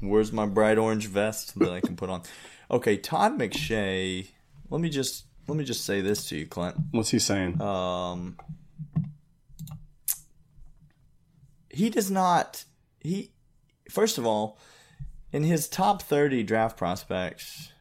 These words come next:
Speaker 1: how many Georgia players do you think he has?
Speaker 2: Oh, he only has one.
Speaker 1: He only has one.
Speaker 2: Yeah,
Speaker 1: That's
Speaker 2: that's
Speaker 1: correct.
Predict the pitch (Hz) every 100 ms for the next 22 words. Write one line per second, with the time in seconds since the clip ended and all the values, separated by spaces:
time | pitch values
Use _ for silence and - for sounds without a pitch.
0 | - - 160 165 120 123 107 - 85 -
1 | - 87 87 87 107 101 - - _ _
2 | - 104 92 80 - 151 135 107 101 95
3 | 87 85 87 85 85 _ _ _ _ _
4 | _ - 127 117 92 92 90 85 85 82
5 | 80 90 - 101 92 87 92 - 110 80
6 | - -